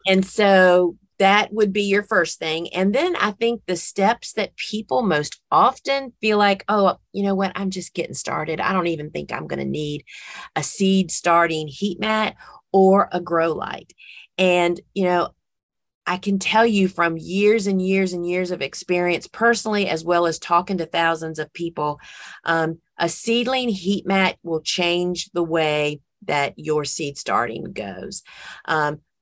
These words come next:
seeds start best in warm soil. As a general reference, seventy-five to eighty-five degree temperatures is the best germinating temperature.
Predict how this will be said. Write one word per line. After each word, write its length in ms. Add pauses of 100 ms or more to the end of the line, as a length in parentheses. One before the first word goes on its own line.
(120)
seeds 640
start 640
best 720 (180)
in 260
warm 340
soil. 720
As 220
a 240
general 500
reference, 540
seventy-five 720
to 200
eighty-five 540
degree 560 (380)
temperatures 600
is 240
the 120
best 420
germinating 640
temperature. 600